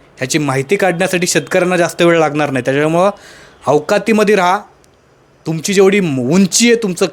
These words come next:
कार्य जेवढं, तुमच्या आईबापाचं घरातलं पैसे आम्ही मागत नाही कर्जमाफी करण्यासाठी. आणि तुम्ही ह्या गटारातनं बोलला होता,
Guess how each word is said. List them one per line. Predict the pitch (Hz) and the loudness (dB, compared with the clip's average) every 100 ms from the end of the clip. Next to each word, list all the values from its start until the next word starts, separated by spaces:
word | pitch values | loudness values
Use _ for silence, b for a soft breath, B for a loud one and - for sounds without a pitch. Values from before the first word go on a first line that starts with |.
| - | -2
कार्य | 175 196 208 | 0 2 2
जेवढं, | 196 190 196 | 2 2 2
तुमच्या | 190 160 190 | -2 -2 -2
आईबापाचं | 151 185 190 196 190 208 | 0 0 0 0 0 0
घरातलं | 156 160 170 202 | 0 -2 0 0
पैसे | 180 170 196 | 0 0 0
आम्ही | 180 196 | 0 0
मागत | 180 196 202 | 0 0 0
नाही | 214 160 - B B B - | -2 -2 -6 B B B -4
कर्जमाफी | 202 202 202 202 | 0 2 0 0
करण्यासाठी. | 202 185 190 180 160 113 b b b - | 0 0 0 0 -2 -4 b b b -6
आणि | 160 202 | -2 0
तुम्ही | 202 196 | 2 2
ह्या | 196 190 | 2 2
गटारातनं | 160 165 185 190 196 202 | 0 0 0 0 0 -2
बोलला | 151 160 185 | 2 2 4
होता, | 180 160 | 2 0